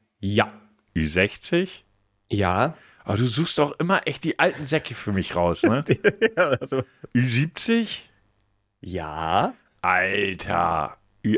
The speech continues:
Speaker 2: achtzig?
Speaker 1: Nein.
Speaker 2: Also irgendwas zwischen siebzig und achtzig.
Speaker 1: Jawohl.
Speaker 2: Aus Amerika?
Speaker 1: Ja.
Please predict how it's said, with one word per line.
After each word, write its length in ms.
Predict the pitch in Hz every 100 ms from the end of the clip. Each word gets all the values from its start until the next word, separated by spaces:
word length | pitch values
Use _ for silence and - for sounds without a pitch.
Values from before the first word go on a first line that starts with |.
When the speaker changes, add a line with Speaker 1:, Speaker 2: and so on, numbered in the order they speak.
| -
Speaker 2:
achtzig? 840 | 135 - - - 220 220 - - _ _ _
Speaker 1:
Nein. 220 | - 80 85 _ _ _ _ _ _ _ -
Speaker 2:
Also 220 | 104 104
irgendwas 400 | 101 131 123 113
zwischen 260 | - 92 90
siebzig 340 | 92 107 -
und 140 | 87 -
achtzig. 580 | 67 - - 64 - _ _ _ _ _
Speaker 1:
Jawohl. 280 | - 78 73
Speaker 2:
Aus 140 | 104
Amerika? 680 | 117 113 135 165 185 190 185 _ _ _ _ _ _ _ - _ _ _ _ _ _ _ _ _ _ -
Speaker 1:
Ja. 580 | 73 - - 123 175